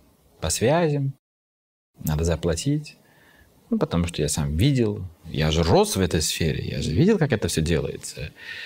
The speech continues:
И у меня, почему я вообще ушёл из госструктур в целом, когда в двенадцатом, что ли, году?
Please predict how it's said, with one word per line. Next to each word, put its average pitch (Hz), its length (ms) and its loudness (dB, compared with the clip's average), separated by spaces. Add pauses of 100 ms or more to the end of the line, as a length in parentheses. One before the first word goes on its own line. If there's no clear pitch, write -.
(440)
И 196 280 4
у 190 100 4
меня, 139 320 2
почему 165 340 2
я 190 160 4
вообще 127 260 2
ушёл 139 520 2 (120)
из 104 220 0
госструктур 104 1120 0
в - 160 -6
целом, 50 600 -2 (680)
когда - 240 -6 (960)
в - 60 -16
двенадцатом, 76 440 -4
что - 200 -8
ли, - 80 -6
году? - 360 -8